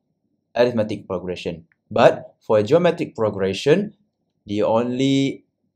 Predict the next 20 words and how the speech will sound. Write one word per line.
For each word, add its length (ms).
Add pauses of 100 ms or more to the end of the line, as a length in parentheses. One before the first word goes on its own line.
uh, 220
operation 1200 (160)
involved 560
is 380 (180)
multiplying, 800 (180)
multiply, 600 (500)
darab. 400 (480)
Okay? 240 (1300)
Boleh, 160
ya? 80 (520)
Now, 240
if 240
T 160
one, 320
T 240
two, 240
T 160
three, 240
and 240
until 400